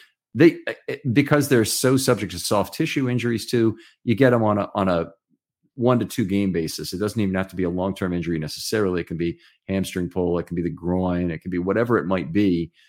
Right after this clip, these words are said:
that, that, that gets you back on the field. It doesn't have to be some horribly debilitating knee or season-ending injury that gets him a lot of playing time.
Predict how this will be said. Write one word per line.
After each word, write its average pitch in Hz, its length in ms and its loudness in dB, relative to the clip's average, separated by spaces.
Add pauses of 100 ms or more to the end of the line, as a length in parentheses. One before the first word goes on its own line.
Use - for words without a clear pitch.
(160)
that, 92 240 -4
that, 87 260 -4
that 90 160 -4
gets 98 180 -4
you 90 80 -4
back 87 220 -2
on 87 60 -4
the 80 80 -6
field. 90 280 0
It 80 120 -4
doesn't 90 260 -2
have 87 140 -2
to 90 60 -12
be 87 100 -4
some 82 180 -6
horribly 85 480 -2
debilitating 82 800 -4
knee 90 260 0
or 78 80 -6
season-ending 90 640 -4
injury 82 320 -4
that 76 140 -8
gets 85 180 -8
him 80 80 -10
a 78 80 -6
lot 87 220 -2
of - 80 -12
playing 78 240 -8
time. 80 260 -8